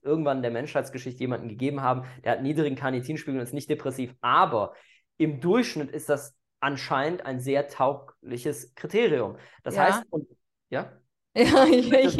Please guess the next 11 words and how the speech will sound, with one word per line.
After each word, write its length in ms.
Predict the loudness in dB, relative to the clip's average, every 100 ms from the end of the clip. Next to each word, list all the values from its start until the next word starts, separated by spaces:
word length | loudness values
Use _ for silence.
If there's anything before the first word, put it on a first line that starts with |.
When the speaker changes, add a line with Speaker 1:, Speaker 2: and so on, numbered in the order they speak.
| 2
Speaker 2:
heb 60 |
Speaker 1:
noch 60 | 2
Speaker 2:
jetzt 140 | 0
immer 160 | 2 2
die 140 | 2
Hand. 460 | 0 -2 -2 -4 0 2 4 2 2
Speaker 1:
Okay. 360 | 2 4 4 0 -4 2
<laughs> 0 | 4 4 2 0 -2 -14 -10
Speaker 2:
Das 80 | -8
ist 80 | -8
das 200 | -10 -12